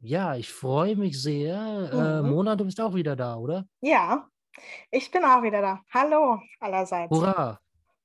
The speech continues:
Speaker 1: Sehr schön. Gott sei Dank.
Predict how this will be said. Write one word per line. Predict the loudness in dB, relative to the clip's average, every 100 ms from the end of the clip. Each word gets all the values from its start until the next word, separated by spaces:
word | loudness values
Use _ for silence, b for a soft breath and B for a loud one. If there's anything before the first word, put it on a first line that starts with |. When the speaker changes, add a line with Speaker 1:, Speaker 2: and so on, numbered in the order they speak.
| _ _ _ _
Speaker 1:
Sehr | -4 -2
schön. | -2 -2 -4 -6 -14 b b b b b -6
Gott | -4
sei | 0
Dank. | 0 0 -2 -10